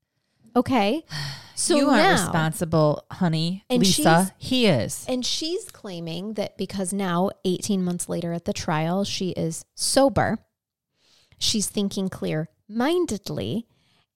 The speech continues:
Speaker 1: and that what happened, I'm also not gonna use this person's name.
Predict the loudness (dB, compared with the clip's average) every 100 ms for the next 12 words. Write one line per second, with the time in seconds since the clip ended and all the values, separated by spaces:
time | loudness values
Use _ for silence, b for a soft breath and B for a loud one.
0 | -2 0 0 -2 -4 -8 -10 -4 -2 -2
1 | -4 -10 -14 _ _ _ _ _ _ -20
2 | -20 _ -2 -2 -2 -2 0 0 0 0
3 | 0 0 -2 -2 -2 -2 0 0 0 -2
4 | -4 -4 -8 -8 -8 -8 -8 -8 -10